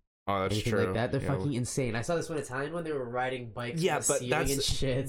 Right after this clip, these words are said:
Speaker 1: that's the whole image of America. I was looking at this stage, and I was
Speaker 2: Mm.
Speaker 1: looking at rapper fucking Big Boy, you have Travis Scott,
Speaker 2: Yeah.
Speaker 1: Adam Levine with his shirt off and a guitar. The fucking, there's,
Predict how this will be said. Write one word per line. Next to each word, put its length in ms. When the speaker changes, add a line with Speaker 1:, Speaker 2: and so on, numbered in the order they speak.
Speaker 1:
that's 300
the 100
whole 360
image 380
of 120
America. 400
I 20
was 120
looking 220
at 120
this 180
stage, 500
and 100
I 40
was 160
Speaker 2:
Mm. 40
Speaker 1:
looking 240
at 320
rapper 420
fucking 960
Big 320
Boy, 240
you 100
have 140
Travis 480
Scott, 400
Speaker 2:
Yeah. 120
Speaker 1:
Adam 180
Levine 400
with 120
his 120
shirt 300
off 220
and 80
a 60
guitar. 520
The 80
fucking, 640
there's, 340